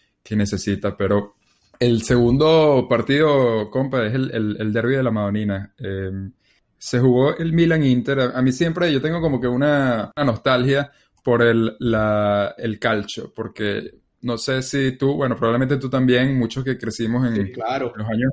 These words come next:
Speaker 1: en los años noventa, cuando empezamos a ver el fútbol, eh, lo que, lo que pasaba en E S P N era el calcio. El calcio era el, el, el
Speaker 2: Sí.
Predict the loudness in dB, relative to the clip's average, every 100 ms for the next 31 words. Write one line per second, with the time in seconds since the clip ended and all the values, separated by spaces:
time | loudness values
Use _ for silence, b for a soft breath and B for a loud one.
0 | -4 -6 -2 0 2 2 2 2 0 -2
1 | -2 -2 -4 -2 0 2 2 2 0 0
2 | -2 -2 -6 -8 b b b -2 2 4
3 | 4 2 0 0 0 -2 -2 0 0 -2
4 | -2 0 2 0 0 -2 -2 -6 -4 -2
5 | 0 0 0 -2 -4 -4 -8 -6 -8 -10